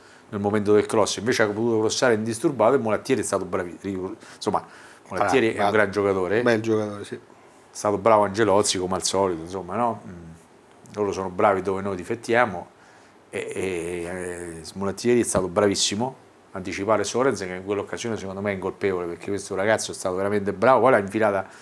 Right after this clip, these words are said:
Speaker 1: sotto la traversa, poi nella ripresa
Speaker 2: ha sfondato la porta,
Speaker 1: sì,
Speaker 2: secondo me.
Speaker 1: bravissimo.
Speaker 2: Ecco.
Speaker 1: No, questo bisogna, bisogna riconoscere anche i meriti degli avversari
Speaker 2: Vabbè.
Speaker 1: e dire che quello è un gol di splendida fattura. E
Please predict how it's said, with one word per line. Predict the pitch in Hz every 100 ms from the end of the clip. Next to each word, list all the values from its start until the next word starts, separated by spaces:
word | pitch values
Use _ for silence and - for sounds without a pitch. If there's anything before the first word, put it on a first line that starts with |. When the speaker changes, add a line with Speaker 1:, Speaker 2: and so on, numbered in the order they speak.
| -
Speaker 1:
sotto | - 104 113
la |
traversa, | 104 101 90 - -
poi | - 170
nella | 143
ripresa | 117 147 147 151 180 170 -
Speaker 2:
ha | 113
sfondato | - 123 123 135 120
la | 107
porta, | 110 107 - 98
Speaker 1:
sì, |
Speaker 2:
secondo | 202 123 104
me. | 151
Speaker 1:
bravissimo. | 101 - - -
Speaker 2:
Ecco. | - 87
Speaker 1:
No, |
questo | 85 123 -
bisogna, | 101 95 117
bisogna | 107 110 151
riconoscere | 143 165 - 143 139
anche | 123
i | 131
meriti | 135 127 120
degli | 117
avversari | 117 107 113 151 175 160
Speaker 2:
Vabbè. | 120 - - - - -
Speaker 1:
e | 104
dire | 131 120
che | 110
quello | - 131
è |
un | 113
gol | 113 135
di | 120 104
splendida | - 127 127 110 107
fattura. | 104 - 95 90 - -
E | 110 110 113 -